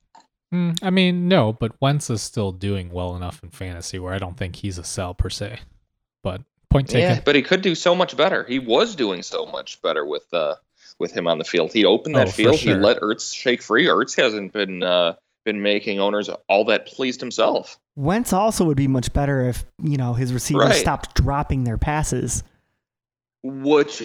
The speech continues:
Speaker 2: if DeSean Jackson was on the field, we wouldn't have to have that bum Nelson Agholor dropping passes and babies.
Speaker 1: Yep,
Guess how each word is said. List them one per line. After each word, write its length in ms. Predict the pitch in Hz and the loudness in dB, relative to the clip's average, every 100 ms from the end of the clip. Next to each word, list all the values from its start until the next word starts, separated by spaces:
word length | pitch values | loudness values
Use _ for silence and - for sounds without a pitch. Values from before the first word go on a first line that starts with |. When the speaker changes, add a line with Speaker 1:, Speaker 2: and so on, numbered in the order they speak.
| - | 0
Speaker 2:
if 180 | 139 - | 0 0
DeSean 340 | 127 151 127 | -2 2 2
Jackson 400 | 117 143 - 147 | 2 2 0 -6
was 140 | 110 107 | -4 -2
on 80 | |
the 80 | 107 | -2
field, 220 | - 139 | -2 -2
we 100 | 131 | -2
wouldn't 240 | 120 127 139 | -2 0 0
have 140 | 135 | -2
to 80 | 127 | 0
have 220 | 139 135 | 0 2
that 200 | 127 110 | 0 2
bum 240 | 135 196 151 | 2 2 2
Nelson 300 | 123 - 139 | -2 -2 0
Agholor 500 | 175 175 127 139 135 | 0 2 2 2 2
dropping 360 | 135 151 147 | 0 0 -6
passes 420 | 143 123 - 165 | -6 -6 -6 -10
and 180 | 170 165 | -12 -2
babies. 600 | 165 202 208 120 - - _ _ _ _ _ _ _ _ _ _ _ | 0 0 -2 -4 -4 -10 _ _ _ _ _ _ _ _ _ _ _
Speaker 1:
Yep, 320 | 120 113 - | 0 0 -4